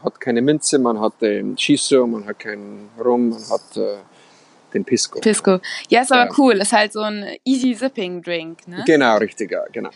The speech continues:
Speaker 2: Gehst du dann auch so vor, wenn du jetzt quasi das Beverage-Konzept für ein neues Restaurant und dann eben die Drinkkarte machst, dass du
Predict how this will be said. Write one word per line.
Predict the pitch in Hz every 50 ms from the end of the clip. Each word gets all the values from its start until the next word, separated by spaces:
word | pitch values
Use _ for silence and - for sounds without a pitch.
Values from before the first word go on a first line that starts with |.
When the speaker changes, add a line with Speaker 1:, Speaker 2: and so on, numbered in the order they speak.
| - - - -
Speaker 2:
Gehst | 240 262 262 -
du | 269
dann | 254 247 240 240
auch | 240 -
so | - 262 254
vor, | - - 262 247 240 233
wenn | 240 240
du | 240 233
jetzt | 233 226 226 -
quasi | - 240 233 226 233 220
das | 220 214 -
Beverage-Konzept | - 233 226 220 226 226 214 - - 226 214 214 - 226 214 214 -
für | - 220
ein | 214
neues | 208 208 208 214 208
Restaurant | 214 208 - - 214 196 208 208 214 208 208 208 202
und | - -
dann | 202 196 202
eben | - - - 233
die | 202 202
Drinkkarte | 190 - 214 220 233 240 - 233 220 220 - 226
machst, | 214 208 208 220 - - _ - - - - - - -
dass | 214 208 -
du | - 233 233 226